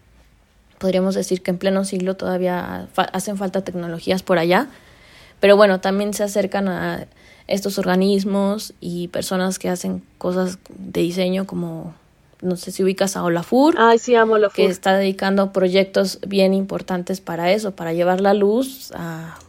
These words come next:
Speaker 1: pues, más lugares.
Speaker 2: Sí, o si no, pues, cosas extrañas que han pasado con la luz, como esta, que, que igual y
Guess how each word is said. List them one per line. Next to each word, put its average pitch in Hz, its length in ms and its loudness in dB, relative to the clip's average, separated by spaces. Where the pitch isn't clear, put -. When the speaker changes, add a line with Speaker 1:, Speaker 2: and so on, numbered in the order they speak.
Speaker 1:
pues, 175 160 0
más 180 200 0
lugares. 180 320 2
Speaker 2:
Sí, 226 60 4
o 202 60 4
si 220 160 0
no, 233 680 4
pues, 214 160 -6
cosas 311 560 2
extrañas 240 720 0
que 233 80 4
han 220 60 2
pasado 240 280 2
con 202 180 2
la 135 100 -2
luz, 233 320 2
como 170 520 0
esta, 220 520 0
que, 185 260 2
que - 120 6
igual 226 340 6
y 214 240 0